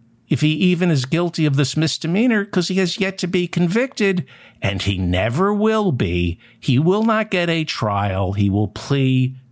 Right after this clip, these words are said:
out. So what exactly did the F B I accuse him of?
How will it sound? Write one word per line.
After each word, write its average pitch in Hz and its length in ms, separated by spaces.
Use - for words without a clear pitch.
out. 78 540
So - 180
what 220 200
exactly 170 680
did 147 200
the 123 160
F 127 300
B 123 160
I 123 240
accuse 127 540
him 151 140
of? 151 420